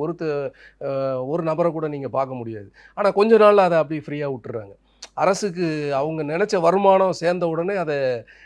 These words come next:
லூஸ்ல விட்டுறாங்க. அப்போ திரும்பியும் பழையது மாதிரி வந்து வருது. அப்போ நான் என்ன சொல்றேன்னா, ஒரு சட்டம் வந்து கொண்டு வந்தானா அந்த சட்டம் வந்து அதை ரெ-, ரெகுலரைஸா அதை ஸ்ட-, அப்படி ரெகுலரா அப்படி கண்டினியூ பண்ணணும். கண்டினியூ பண்ணா கண்டிப்பா வந்து இது வந்து தடுக்கப்படும்.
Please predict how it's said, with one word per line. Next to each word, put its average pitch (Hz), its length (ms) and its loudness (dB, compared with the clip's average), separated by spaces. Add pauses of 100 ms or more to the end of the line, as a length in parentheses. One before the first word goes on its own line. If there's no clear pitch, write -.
லூஸ்ல 165 440 -2
விட்டுறாங்க. 123 460 -6
அப்போ 180 440 -2
திரும்பியும் 269 320 2
பழையது 180 320 2
மாதிரி 151 300 -4
வந்து 131 320 -8
வருது. 110 140 -12 (300)
அப்போ 160 180 -6
நான் 160 200 2
என்ன 208 140 2
சொல்றேன்னா, 165 480 -4
ஒரு 156 180 -6
சட்டம் 202 560 2
வந்து 196 580 -4 (240)
கொண்டு 165 400 -4
வந்தானா 127 340 -4
அந்த 139 160 -8
சட்டம் 147 440 -8
வந்து 151 420 -6 (280)
அதை 113 280 -10
ரெ-, 107 500 -8
ரெகுலரைஸா 185 720 2
அதை 165 180 -2
ஸ்ட-, - 200 -12
அப்படி 131 420 -4
ரெகுலரா 175 360 2
அப்படி 160 420 2
கண்டினியூ 135 360 -8
பண்ணணும். 92 240 -16 (320)
கண்டினியூ 202 360 -2
பண்ணா 143 280 -6
கண்டிப்பா 208 540 -4
வந்து 175 420 -8
இது 135 200 -12
வந்து 151 220 -10
தடுக்கப்படும். 120 520 -12